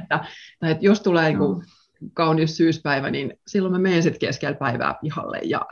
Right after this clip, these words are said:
Speaker 1: ja hy-, hyödynnän niinku sitä, koska se on sit muuten, on työlästä tää talviaika helposti.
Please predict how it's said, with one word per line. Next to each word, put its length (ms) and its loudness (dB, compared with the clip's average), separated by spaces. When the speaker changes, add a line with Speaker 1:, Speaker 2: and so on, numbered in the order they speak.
Speaker 1:
ja 80 -8
hy-, 340 -6
hyödynnän 460 2
niinku 180 -6
sitä, 340 -4
koska 400 -12
se 140 -6
on 100 -2
sit 140 -4
muuten, 440 -2
on 180 -2
työlästä 500 -4
tää 280 -6
talviaika 640 -4
helposti. 720 -8